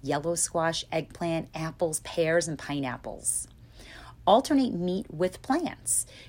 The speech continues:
Grilling high-fat meats is not a good practice for heart health and your waistline. Instead, use leaner loin cuts of beef and pork and skinless chicken breast. And don't forget the plants.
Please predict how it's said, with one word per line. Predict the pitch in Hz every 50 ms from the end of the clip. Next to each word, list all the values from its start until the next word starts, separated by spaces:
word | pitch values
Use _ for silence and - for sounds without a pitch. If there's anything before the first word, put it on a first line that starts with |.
| - - -
Grilling | - 190 220 262 311 294
high-fat | 240 - - 170 180 190 196 - - 190 180 - -
meats | 170 165 156 - - -
is | 165 147
not | 151 160 156 160 160 165 170 175
a | 175 -
good | - 160 -
practice | - - 151 151 147 - 131
for | - - 131
heart | - - 180 165 170
health | - - 143 131 - - - -
and | 180 175 170 165
your | 156 147
waistline. | 127 147 139 139 - - - 117 113 113 - - - - - - - - - -
Instead, | - 208 208 - - 277 277 269 233 240
use | 254 226 226
leaner | 208 190 196 202 202 202 208 208 202
loin | 180 185 190 208 214 220 214
cuts | - - 185 185 - -
of | 196 165 - -
beef | - 165 165 - - - -
and | - 202 202 202
pork | - - - 143 139 139 - -
and | - 165 151
skinless | - - - - 175 170 170 170 175 165
chicken | - - - 143 - 135
breast. | 120 - 104 - - - - - - - - - - - -
And | - 156 147 123
don't | - - 151 139 165 - -
forget | - - 170 165 147 135 - -
the | -
plants. | - - - 156 135 127 - - - - - -